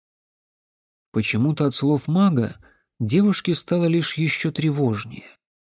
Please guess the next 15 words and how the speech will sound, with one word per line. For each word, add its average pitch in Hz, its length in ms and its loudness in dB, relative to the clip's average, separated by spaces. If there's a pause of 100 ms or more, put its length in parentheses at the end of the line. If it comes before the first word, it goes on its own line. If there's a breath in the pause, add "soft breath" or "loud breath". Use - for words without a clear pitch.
(280)
К - 100 -12
горлу 127 460 4
подступал 123 560 0
неприятный 120 600 2
комок, 123 520 -2 (440)
она 117 240 2
почувствовала, 131 800 2
что - 200 -2
под 123 160 0
шапкой 143 500 0
волосы 135 480 2
взмокли 131 600 2
от 120 100 2
горячего 120 520 2
пота. 107 600 -4